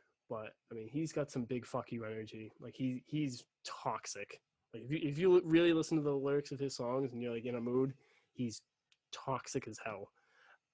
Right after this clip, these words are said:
Um, number two, I had Kanye. I think he's really only this high up on the list just because with all the Donda hype out this year, I kinda just went back and listened to, like, all of his albums that I probably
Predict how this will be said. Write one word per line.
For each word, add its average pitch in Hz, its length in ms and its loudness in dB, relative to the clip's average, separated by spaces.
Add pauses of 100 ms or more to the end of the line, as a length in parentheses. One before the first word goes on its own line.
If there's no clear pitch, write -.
(100)
Um, 127 540 4 (480)
number 180 140 8
two, 165 520 8
I 151 100 6
had 131 180 4
Kanye. 135 640 4 (920)
I 127 40 -6
think 208 200 8
he's 185 200 0
really 156 280 8
only 147 220 6
this 135 240 2
high 135 240 2
up 131 120 -2
on 135 80 2
the 123 60 0
list 123 420 -2 (480)
just 135 140 -4
because 139 540 2
with 135 160 -2
all 135 140 4
the 131 220 2
Donda 123 320 0
hype 131 260 0
out 135 120 4
this 135 220 -2
year, 139 140 6
I 113 80 2
kinda 123 240 -2
just 120 200 -4
went 123 260 -2
back 120 360 0 (480)
and 117 200 -2
listened 127 340 0
to, 127 100 0
like, 120 240 0
all 123 160 2
of 120 60 0
his 120 120 -2
albums 120 500 0
that 120 200 -4
I 117 120 -4 (160)
probably 135 500 4